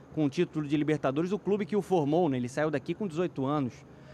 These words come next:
O Felipe Melo ganhou duas Libertadores com o Palmeiras, falou que essa é, é, esse é o principal título da carreira dele. Então tem unidade, tem ideia, tem filosofia, tem gestão,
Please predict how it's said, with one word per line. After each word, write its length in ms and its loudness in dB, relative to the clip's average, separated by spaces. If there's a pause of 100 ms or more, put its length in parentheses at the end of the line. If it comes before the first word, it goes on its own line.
(160)
O 60 -10
Felipe 300 0
Melo 200 6
ganhou 160 6
duas 260 4
Libertadores 800 2
com 140 -4
o 40 -2
Palmeiras, 380 2
falou 220 0
que 160 2
essa 300 2
é, 40 4
é, 280 -2
esse 180 -2
é 20 2
o 20 2
principal 380 0
título 280 -6
da 100 0
carreira 320 0
dele. 260 -2 (300)
Então 180 2
tem 160 4
unidade, 640 4 (640)
tem 160 2
ideia, 460 6
tem 180 -2
filosofia, 760 0
tem 200 -2
gestão, 640 0